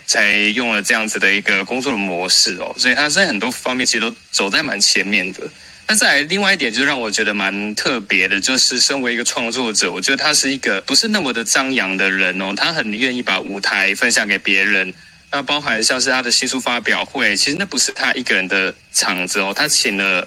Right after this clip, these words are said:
总共三个、三个包含我在内的三个分享者来跟大家分享哦。那他也请了一个主持人，然后他还有一个场控。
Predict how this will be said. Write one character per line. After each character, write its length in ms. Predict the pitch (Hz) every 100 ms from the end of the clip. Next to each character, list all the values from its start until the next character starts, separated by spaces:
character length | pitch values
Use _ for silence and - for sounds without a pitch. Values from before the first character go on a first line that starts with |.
| -
总 200 | - 98
共 100 | 110
三 300 | - 123 120
个、 400 | 117 101 92 - -
三 320 | - 117 117
个 140 | 113
包 160 | 101 113
含 180 | 113 104
我 160 | 95
在 200 | 92 120
内 200 | 110 107
的 100 | 98 98
三 180 | 113
个 80 | 110
分 200 | 104 120
享 260 | 117 104 107
者 260 | - - - - - - -
来 360 | 107 95 95 101
跟 180 | 120 117
大 120 | 117
家 160 | 110
分 240 | 110 113 104
享 240 | 101 101
哦。 280 | - - 107 - -
那 500 | 127 123 117 110 104
他 180 | 143
也 140 | 139 127
请 300 | - - 104
了 160 | 101
一 80 | 110
个 320 | 110 110 101
主 160 | 98 107
持 240 | 104 123 131
人， 360 | 131 107 110 120 - - - -
然 100 | 110
后 260 | 123 127 120
他 200 | 127 120
还 140 | 120
有 140 | 113 110
一 80 | 110
个 220 | 113 98
场 280 | - 117 92
控。 280 | 95 - 127